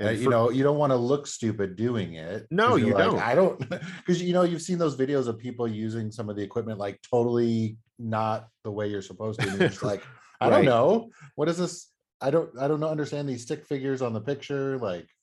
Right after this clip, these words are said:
Speaker 2: Sure. And there's, there's intimidation and shame kind of around that. And I know for me
Speaker 1: Mm-hmm.
Speaker 2: that I, I feel that if I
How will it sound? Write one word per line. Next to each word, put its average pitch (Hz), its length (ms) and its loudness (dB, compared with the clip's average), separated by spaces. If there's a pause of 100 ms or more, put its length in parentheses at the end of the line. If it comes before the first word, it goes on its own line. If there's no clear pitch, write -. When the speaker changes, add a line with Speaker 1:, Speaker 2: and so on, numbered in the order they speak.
Speaker 2:
Sure. 170 420 2
And 120 140 0
there's, 139 260 2
there's 147 240 2
intimidation 151 680 -4
and 107 160 -8
shame 135 360 -6
kind 113 180 -4
of 107 100 -6
around 110 460 -2
that. 87 160 -4
And 82 100 -10
I 95 40 -6
know 104 180 -4
for 120 160 -8
me 117 200 0
Speaker 1:
Mm-hmm. 107 60 -4
Speaker 2:
that 90 80 0
I, 85 240 -2
I 87 100 -6
feel 92 240 -4
that 82 160 -2
if 82 160 -8
I 78 120 -6